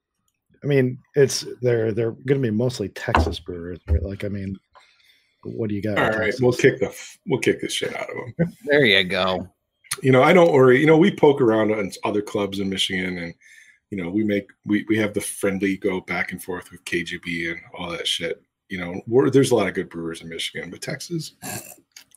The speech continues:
Speaker 2: fuck you.
Speaker 1: W-, one thing that I wonder, though, like,
Speaker 2: <laughs> Who am I
Speaker 1: um,
Speaker 2: gonna piss off? <laughs>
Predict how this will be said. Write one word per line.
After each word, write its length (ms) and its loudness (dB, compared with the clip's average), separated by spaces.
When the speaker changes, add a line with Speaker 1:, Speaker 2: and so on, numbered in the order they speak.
Speaker 2:
fuck 440 -8
you. 220 -6
Speaker 1:
W-, 220 2
one 180 6
thing 200 6
that 100 6
I 80 6
wonder, 360 4
though, 120 2
like, 360 2
Speaker 2:
<laughs> 440 -20
Who 60 6
am 100 8
I 60 6
Speaker 1:
um, 60 2
Speaker 2:
gonna 140 4
piss 260 2
off? 380 2
<laughs> 60 -4